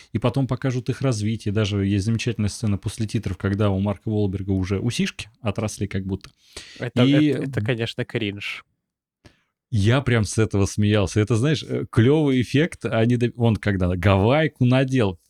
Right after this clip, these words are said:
Speaker 1: фирменный стиль Салли вообще. Сигарой, по-моему, даже был. И вот, знаешь, я такой смотрю, сцена после титров мне даже больше, наверное, дала вот этого чувства, что это все-таки Uncharted. И я жду продолжения, я думаю, оно обязательно выйдет, потому что фильм был коммерчески успешным.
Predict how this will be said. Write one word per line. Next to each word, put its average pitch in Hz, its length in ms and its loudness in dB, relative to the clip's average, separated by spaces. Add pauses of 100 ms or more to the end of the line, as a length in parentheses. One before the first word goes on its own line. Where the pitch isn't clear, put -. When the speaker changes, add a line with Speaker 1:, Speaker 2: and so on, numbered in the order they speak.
Speaker 1:
фирменный 139 500 2
стиль 127 340 -2
Салли 113 400 0
вообще. 101 440 -4
Сигарой, 151 580 0
по-моему, 104 420 2
даже 98 260 0
был. 92 200 -6 (600)
И 120 60 2
вот, 117 80 4
знаешь, 160 180 0 (400)
я 113 40 0
такой 135 180 0
смотрю, 185 300 2
сцена 185 320 0
после 147 260 0
титров 180 380 0
мне 123 120 2
даже 131 240 2 (240)
больше, 143 440 2
наверное, 131 440 2
дала 110 320 2
вот 123 200 -2
этого 110 260 -2
чувства, - 420 -4
что 113 220 -4
это 110 160 -4
все-таки - 420 -2
Uncharted. 104 440 0 (560)
И 101 60 2
я 127 600 0
жду 123 340 2
продолжения, 110 720 2
я 92 140 4
думаю, 101 320 2
оно 90 260 0
обязательно 95 460 0
выйдет, 110 340 2
потому 104 220 -2
что 104 260 -2
фильм 107 220 0
был 92 100 -2
коммерчески 101 520 -2
успешным. 151 500 -2